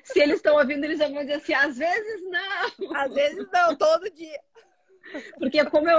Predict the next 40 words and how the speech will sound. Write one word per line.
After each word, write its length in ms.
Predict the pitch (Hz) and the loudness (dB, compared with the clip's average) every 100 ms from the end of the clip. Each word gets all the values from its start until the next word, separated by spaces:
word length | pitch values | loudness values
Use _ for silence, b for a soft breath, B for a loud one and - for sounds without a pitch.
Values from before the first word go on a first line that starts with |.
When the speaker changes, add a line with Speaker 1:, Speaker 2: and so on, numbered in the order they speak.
| 302 | 4
Speaker 1:
eu 240 | 277 269 269 | 2 0 -2
vi 140 | 269 | -6
uma, 420 | 269 254 247 233 | -8 -8 -8 -10
um, 300 | 247 226 240 | -12 -12 -10
vi-, 140 | 233 226 | -10 -8
uma 240 | 226 220 | -6 -2
live 300 | 220 214 214 | -2 -2 -4
tua, 280 | - 214 190 B B B | -8 -8 -8 B B B
"Ah, 240 | 277 277 | -2 -2
porque 160 | - - | -4 -6
eu 60 | 220 | -4
tô 100 | 233 | -4
cozinhando, 720 | 254 214 214 214 247 214 208 | -6 -6 -6 -4 -4 -4 -4
cuidar 280 | - 226 214 | -2 0 2
da 120 | 226 | 0
casa, 260 | - 220 240 | 0 -2 -2
isso 140 | - | -4
nunca 220 | 262 285 | -4 -2
foi 140 | - 240 | -2 -2
um 40 | |
problema 440 | 233 208 202 202 | -2 -2 -2 -2
pra 160 | 190 202 | -4 -4
mim", 200 | 190 202 | -6 -18
que 120 | _ | _
tu 100 | 190 | -20
disseste. 400 | 190 - 208 214 | -20 -8 -4 -4
Pra 160 | - 349 | -2 -2
mim 140 | 381 | 0
também 240 | 453 403 427 | 0 0 -2
nunca 220 | 415 330 | 0 -2
foi, 180 | - 240 | 0 -4
só 140 | 233 | -4
que 180 | 240 269 | -6 -4
Speaker 2:
Não. 300 | 269 302 349 | -4 -2 -2
Speaker 1:
fazer 300 | 330 254 262 | 0 2 4
isso 260 | 294 - 330 - | 2 0 -6 -2
todos 400 | 392 440 466 339 | 0 2 2 0
os 180 | 311 | -4
dias 300 | 220 220 175 | -6 -6 -6
Speaker 2:
É. 260 | 262 240 214 | -4 -6 -8